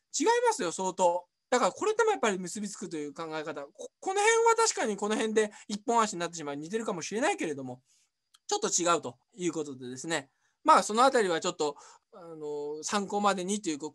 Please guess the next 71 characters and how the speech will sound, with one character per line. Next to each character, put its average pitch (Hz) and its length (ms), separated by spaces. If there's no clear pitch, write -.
う 214 40
い 214 40
う - 20
説 226 260
も 156 280
あ 196 100
っ 202 80
て 277 160
と 254 120
い 165 80
う 151 60
こ 156 120
と 165 140
で、 196 320
一 175 180
つ 156 100
話 160 260
し - 40
た 139 180
ま 147 160
で 143 80
な 135 120
ん 127 80
で 123 60
す 123 60
け 135 80
ど 165 80
も、 160 160
そ 403 200
う 403 40
考 359 80
え 370 40
る 269 100
と、 - 300
も 403 140
う 359 40
や 254 80
っ 254 40
ぱ 302 100
り 214 60
こ 285 180
の 302 280
人 320 280
型 311 280
の 294 360
大 302 260
と 269 100
い 196 120
う - 20
字 175 160
は 147 360
あ 165 40
る 156 60
ん 151 40
で 139 80
す 135 80
け 151 60
ど 143 60
も、 180 240
そ - 120
の 226 80
大 320 240
と 302 140
い 254 220
う - 20
字 254 180
の 247 360
人 269 220
の 262 120
形 262 420
に 302 120